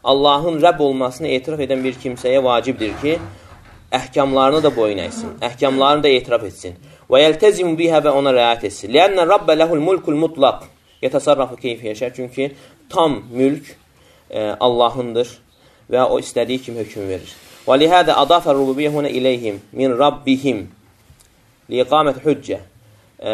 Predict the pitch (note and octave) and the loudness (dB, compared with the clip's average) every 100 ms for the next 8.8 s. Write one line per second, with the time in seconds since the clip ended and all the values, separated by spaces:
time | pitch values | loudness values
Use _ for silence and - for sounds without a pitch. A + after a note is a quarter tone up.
0 | G#2+ A2 B2 C3+ A#2+ A2+ B2 A#2+ A#2+ A#2+ | -2 -2 -2 -2 -2 -2 -2 -2 -2 -4
1 | A#2+ A#2 A#2 A2+ A2 A2+ A2+ A#2+ A2+ A2 | -4 -4 -4 -6 -6 -6 -6 -6 -6 -2
2 | A2 A2+ - - G2+ A2 - A2+ G#2+ A#2 | -2 -2 -6 -12 -10 -10 -8 -12 -12 -12
3 | - C3+ G#2+ A#2+ - A2 A2 A2 B2 - | -8 -4 0 0 0 -2 -2 0 -2 -2
4 | _ _ _ _ _ _ _ _ _ - | _ _ _ _ _ _ _ _ _ -8
5 | A2+ G#2+ A2 G#2+ G#2+ A2 A2 A2+ G#2 G#2 | -6 -4 -4 -2 -4 -6 -8 -4 -4 -6
6 | G#2+ A#2+ B2+ C3 A2+ G2+ G2 G2 G2+ A2+ | -8 -8 -10 -8 -4 -4 -6 -10 -6 -4
7 | D3+ E3 F3+ - _ _ _ - A#2+ A2+ | -2 0 -2 -8 _ _ _ -12 -8 -4
8 | A#2 C#3+ A#2+ A2 A#2+ A#2+ A2+ | -4 -2 -4 0 -2 -2 -4